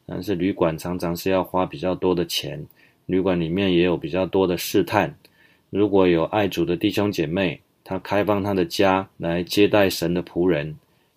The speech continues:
就好像以利亚的时代、以利沙的时代，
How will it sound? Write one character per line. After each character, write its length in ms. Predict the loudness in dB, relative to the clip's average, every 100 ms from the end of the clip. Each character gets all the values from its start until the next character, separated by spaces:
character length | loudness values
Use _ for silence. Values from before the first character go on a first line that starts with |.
| -4
就 200 | 0 2
好 160 | 0
像 460 | 0 2 2 0 -4 -6
以 140 | -6
利 180 | -4 0
亚 160 | 0 0
的 100 | -2
时 220 | -2 0
代、 340 | 2 2 2 -4 _
以 160 | -6 -4
利 140 | -2
沙 200 | 2 2
的 120 | 2
时 180 | 0 -2
代， 340 | 0 0 0